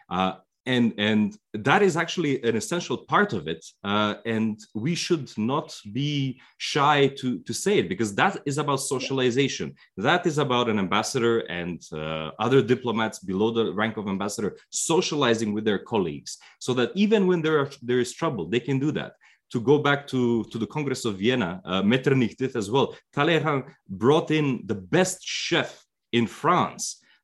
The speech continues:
to host the dinners that, that were there. And it was to a great degree because of those that it was necessary first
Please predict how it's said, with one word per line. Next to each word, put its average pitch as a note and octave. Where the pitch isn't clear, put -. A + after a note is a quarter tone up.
to C3+
host C#3
the G#2
dinners F#2+
that, F2+
that G2+
were F#2
there. E2
And B2+
it C3+
was C#3
to C3+
a A2
great D3
degree C#3
because F3
of A2
those F2+
that A2
it B2+
was A#2+
necessary C#3
first -